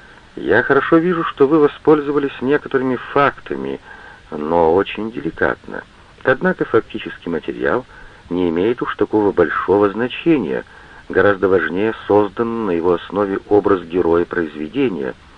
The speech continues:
ваши идеи, работа вашего воображения, то, что вы сами вкладываете.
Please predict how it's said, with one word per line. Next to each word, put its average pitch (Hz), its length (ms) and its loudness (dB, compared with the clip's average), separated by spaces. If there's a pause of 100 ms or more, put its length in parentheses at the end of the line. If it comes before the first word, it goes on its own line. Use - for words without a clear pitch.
(280)
ваши - 560 0
идеи, 90 520 -2 (720)
работа 71 480 2
вашего 69 400 -4
воображения, 76 640 -2
то, 71 220 -4
что - 200 -6
вы 98 120 -2 (120)
сами 151 280 4
вкладываете. 71 880 -6